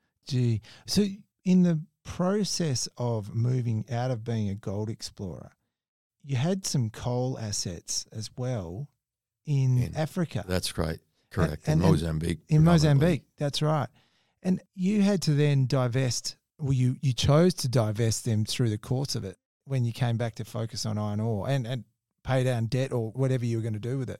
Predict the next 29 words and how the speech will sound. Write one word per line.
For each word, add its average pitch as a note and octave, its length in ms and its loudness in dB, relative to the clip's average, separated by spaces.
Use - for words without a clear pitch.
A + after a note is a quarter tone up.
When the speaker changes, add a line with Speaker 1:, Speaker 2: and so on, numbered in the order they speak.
Speaker 2:
That's - 440 0
right. F2+ 300 -2
We A2 100 -6
went G2+ 280 -2
to F#2+ 280 -2
South G#2+ 360 -2
Africa E2+ 540 -4
for F2 260 -2
coal F#2 340 -2
and G2 260 0
iron D#2+ 320 0
ore D2+ 300 -2
and F#2 100 -6
making F2 300 0
good E2 180 -2
progress D2+ 440 -4
there, A2 360 -2
and G2 140 -2
to F2 60 -2
Mozambique D#2+ 580 -4
for D#2+ 140 -8
coal. C#2+ 440 -6
And E2+ 460 -4
we F#2+ 200 -4
recognized F2 880 -4
that - 280 -16
coal F2+ 340 -6
there E2+ 200 -6
was D#2 380 -10